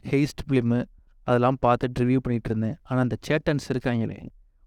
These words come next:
ஒரு படத்தை காட்டி நம்மளே அழுக வச்சுட்டாங்க. அப்படி என்னடா படம் பார்த்து அழுத அப்படின்னா, சவுதி வெள்ளக்கா அப்படிங்கிற ஒரு படம் தான். அதாவது, நம்ம சேட்டன்ஸ் இருக்காங்களே, அவங்க என்ன சொல்றது அப்படின்னா, இதெல்லாம் ஒரு ஒன் லைனா அப்படின்னு நம்ம நினைப்போம்.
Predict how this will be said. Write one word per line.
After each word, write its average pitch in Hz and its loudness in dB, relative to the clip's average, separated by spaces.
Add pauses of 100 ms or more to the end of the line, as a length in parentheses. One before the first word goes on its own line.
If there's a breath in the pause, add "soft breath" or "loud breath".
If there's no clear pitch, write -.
ஒரு 123 -2
படத்தை 143 -2
காட்டி 120 -2
நம்மளே 131 -2
அழுக 131 2
வச்சுட்டாங்க. 113 -6 (440)
அப்படி 139 0
என்னடா 196 2
படம் 147 0
பார்த்து 151 0
அழுத 123 2
அப்படின்னா, 120 -2 (160)
சவுதி 185 2
வெள்ளக்கா 131 2 (140)
அப்படிங்கிற 127 0
ஒரு 117 2
படம் 117 0
தான். 113 -2 (1040)
அதாவது, 151 4
நம்ம 127 0 (120)
சேட்டன்ஸ் 196 0
இருக்காங்களே, 123 0
அவங்க 120 -4
என்ன 143 0
சொல்றது 139 0
அப்படின்னா, 127 0
இதெல்லாம் 170 2
ஒரு 175 2
ஒன் 147 2
லைனா 156 0
அப்படின்னு 139 -2
நம்ம 131 0
நினைப்போம். 127 -2